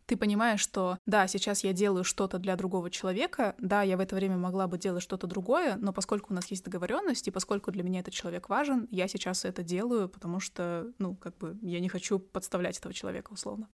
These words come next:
По вот этому сообщению, которое я прочитала, у меня создалось впечатление, что речь идёт скорее про какие-то спонтанные ситуации, где на тебя постоянно падает обязательство что-то сделать и отменить свои дела.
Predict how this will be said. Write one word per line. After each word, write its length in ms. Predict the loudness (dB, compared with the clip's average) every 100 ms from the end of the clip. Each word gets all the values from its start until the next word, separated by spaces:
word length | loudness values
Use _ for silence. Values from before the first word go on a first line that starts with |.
| _ -2
По 100 | 4
вот 120 | 4
этому 220 | 4 4
сообщению, 440 | 4 4 2 0
которое 240 | -2 -2 -2
я 80 | -2
прочитала, 580 | -4 -4 -2 0 -2 -6 _ _ _ -6
у 80 | -2
меня 220 | 2 0
создалось 340 | 2 2 2
впечатление, 440 | 0 -4 -2 0 0
что 540 | 0 0 2 2 0 -6 -4
речь 240 | 2 2 2
идёт 160 | 0
скорее 300 | 0 0 0
про 120 | -2
какие-то 280 | -4 -2 -2
спонтанные 540 | 0 0 4 2 2 -4
ситуации, 580 | -2 0 0 2 2
где 680 | 0 0 0 2 2 2 0 0
на 120 | -2
тебя 220 | 2 0
постоянно 640 | 0 -2 0 2 2 2
падает 540 | 0 0 0 0 -2 -6 -6
обязательство 800 | -4 0 2 2 2 -2 -2
что-то 320 | -2 -2 -2 -4
сделать 480 | 0 2 2 2
и 20 | -2
отменить 360 | 0 0 0
свои 200 | -2 -4
дела. 320 | -4 -4 -4